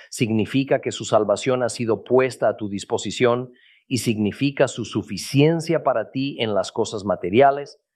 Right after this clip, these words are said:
y una falta de guerra. Me encanta esta bendición.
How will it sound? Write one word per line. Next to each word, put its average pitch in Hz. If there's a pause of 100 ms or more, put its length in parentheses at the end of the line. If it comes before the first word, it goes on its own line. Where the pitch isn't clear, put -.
(120)
y 131
una 127
falta 110
de 95
guerra. 85 (680)
Me 104
encanta 98
esta 87
bendición. 82